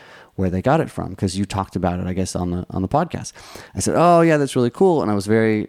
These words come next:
you know, flattered to, to hear that. But here's the thing. The operator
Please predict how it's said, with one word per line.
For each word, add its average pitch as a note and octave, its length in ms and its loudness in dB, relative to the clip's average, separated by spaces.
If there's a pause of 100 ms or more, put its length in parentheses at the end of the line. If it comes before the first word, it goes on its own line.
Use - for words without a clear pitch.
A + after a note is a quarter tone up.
you G#2 120 -2
know, F#2 320 -2 (100)
flattered A2 500 2
to, G2 240 0
to G#2+ 120 -4
hear G3 220 2
that. B2+ 320 -2
But C#3+ 200 0
here's A3+ 220 2
the F#3+ 100 4
thing. A#2+ 460 -2 (640)
The C3+ 240 2
operator E3+ 760 0